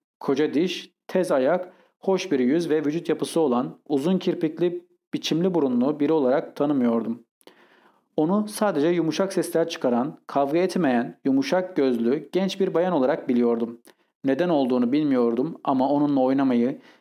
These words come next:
birlikte yiyecek aramayı çok seviyordum. Bana ağaca tırmanma konusunda pek çok şey öğrettiğini itiraf etmeliyim. Çok akıllı ve güçlü bir kızdı ve hareketlerini kısıtlayacak uzun etekleri de yoktu.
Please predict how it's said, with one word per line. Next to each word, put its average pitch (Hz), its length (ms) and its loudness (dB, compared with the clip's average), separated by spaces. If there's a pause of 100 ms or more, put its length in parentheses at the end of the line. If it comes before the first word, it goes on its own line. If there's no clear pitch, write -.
(140)
birlikte 156 340 0
yiyecek 175 380 0
aramayı 139 320 0
çok 160 200 -4
seviyordum. 123 560 -2 (460)
Bana 156 200 0
ağaca 143 360 2
tırmanma 139 440 0
konusunda 143 500 -2
pek 160 180 -2
çok 135 180 -2
şey 135 200 0
öğrettiğini 131 480 0
itiraf 127 340 0
etmeliyim. 120 520 -2 (380)
Çok 175 300 -2
akıllı 139 680 0
ve 147 60 0
güçlü 139 340 -2
bir 131 140 0
kızdı 120 440 -2 (400)
ve 143 40 -2
hareketlerini 170 840 -2
kısıtlayacak 139 840 -2
uzun 151 240 0
etekleri 139 520 -2
de 156 360 -2
yoktu. 123 580 -2